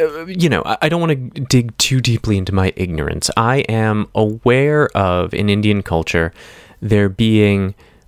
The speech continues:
a role for people who do not conform to typical gender roles and typical sexual roles, um, that ex-, that, that sort of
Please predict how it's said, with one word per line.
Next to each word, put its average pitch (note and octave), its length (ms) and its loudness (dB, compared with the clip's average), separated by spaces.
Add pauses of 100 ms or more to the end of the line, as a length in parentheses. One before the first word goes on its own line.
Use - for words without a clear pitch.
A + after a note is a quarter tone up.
(140)
a G#2+ 120 2
role B2 600 2
for - 160 -2
people G#2+ 420 0
who F#2+ 120 -4
do E2+ 120 -2
not F2+ 300 0
conform G2 600 0
to F2 360 -2
typical A2+ 920 0
gender A#2+ 360 0
roles A2 320 2
and F#2+ 100 -2
typical G2 640 2 (160)
sexual G2+ 540 0
roles, F2 460 0 (500)
um, F#2 400 -2
that A2+ 160 2
ex-, G#2+ 260 -4
that, A2+ 260 0
that A2+ 140 0
sort A#2 180 2
of G2+ 220 0